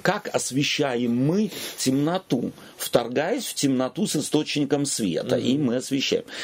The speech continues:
Speaker 1: Но речь вовсе здесь не идёт об свете,
Speaker 2: Мгм.
Speaker 1: что-то сделать светлым, а что-то отделить,
Speaker 2: Мгм.
Speaker 1: выделить для чего-то.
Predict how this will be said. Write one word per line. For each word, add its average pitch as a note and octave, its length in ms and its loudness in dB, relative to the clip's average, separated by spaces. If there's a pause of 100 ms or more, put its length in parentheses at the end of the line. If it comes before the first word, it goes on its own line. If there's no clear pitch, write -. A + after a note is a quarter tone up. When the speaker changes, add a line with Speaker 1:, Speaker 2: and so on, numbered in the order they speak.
(280)
Speaker 1:
Но D3+ 320 2
речь D#3+ 360 0
вовсе D3 380 0
здесь B2 420 -2
не D#3 280 0
идёт D#3+ 360 0
об D#3 180 0 (880)
свете, A2+ 840 0
Speaker 2:
Мгм. A#2+ 200 -4
Speaker 1:
что-то B2 300 2
сделать A2 440 0
светлым, G#2+ 720 0 (360)
а A#2 140 2
что-то - 560 -2 (140)
отделить, C3+ 1200 -2
Speaker 2:
Мгм. G#2+ 320 -6 (220)
Speaker 1:
выделить A#2+ 1200 0 (140)
для F#2+ 280 2
чего-то. F2 800 -2